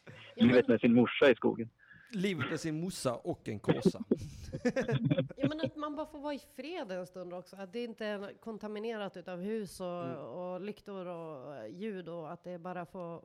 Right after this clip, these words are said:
Speaker 1: att man får bara vara nära naturen. Det är
Speaker 2: Mm.
Speaker 3: Man sover extra gott också under, alltså, stjärnor, tycker jag.
Speaker 1: Ja.
Speaker 3: Alltså när man kan se
Speaker 2: Ja.
Speaker 3: stjärnorna, man är utomhus, det är ingen sån artificiell belysning utan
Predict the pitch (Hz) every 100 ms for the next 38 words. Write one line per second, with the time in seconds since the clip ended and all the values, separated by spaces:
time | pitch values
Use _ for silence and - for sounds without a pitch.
0 | - - 175 160 175 170 165 165 165 180
1 | 170 160 165 - 175 220 156 165 185 170
2 | 180 175 175 165 156 123 139 165 - 170
3 | 170 - 233 127 143 180 - - 135 160
4 | 160 - 151 - 135 131 127 120 123 120
5 | 117 127 117 - 139 175 151 120 _ _
6 | _ _ - - - - 196 196 170 165
7 | - - 131 143 143 143 139 135 110 120
8 | 143 143 - - - 131 123 131 147 -
9 | 139 147 120 117 113 127 127 160 151 107
10 | 131 123 104 - 104 135 127 101 117 127
11 | 127 - 131 117 110 120